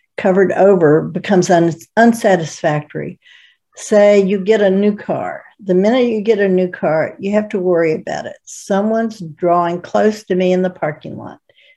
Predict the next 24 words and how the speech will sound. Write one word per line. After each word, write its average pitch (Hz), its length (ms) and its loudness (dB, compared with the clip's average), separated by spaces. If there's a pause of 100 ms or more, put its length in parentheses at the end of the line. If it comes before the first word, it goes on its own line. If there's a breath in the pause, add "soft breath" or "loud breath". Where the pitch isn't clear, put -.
(140)
They, 185 100 -2
they're 185 380 0
getting 180 380 0
too 247 260 -4
close. - 680 -10
The 170 100 -4
least 214 480 0
little 220 300 2
scratch 170 600 -4
becomes 175 400 -6
a 180 60 -8
disaster. 156 880 -4 (420 soft breath)
Everything 214 460 2
about 190 280 0
the 190 60 -4
new 180 220 -2
car 160 260 -2
becomes 160 440 -6
a 160 40 -2
worry, 156 480 -6
including 214 680 0
the 190 80 -2
bigger 180 420 0
insurance. 143 800 -8